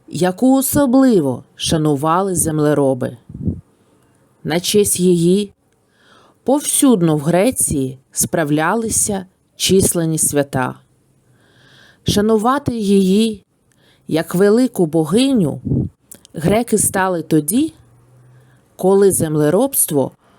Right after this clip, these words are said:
було і головним заняттям, а скотарство втратило колишнє значення. Прочитайте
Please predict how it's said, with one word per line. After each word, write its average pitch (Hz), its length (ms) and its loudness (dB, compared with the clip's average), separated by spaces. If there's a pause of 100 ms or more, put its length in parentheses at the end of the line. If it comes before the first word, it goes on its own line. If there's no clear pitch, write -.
(320)
було 190 340 2
і 269 80 2
головним 254 540 2
заняттям, 139 840 -4 (640)
а 147 100 -4
скотарство 214 880 -4 (340)
втратило 175 800 -2 (600)
колишнє 156 600 -2
значення. 135 720 -6 (3750)
Прочитайте 277 960 -2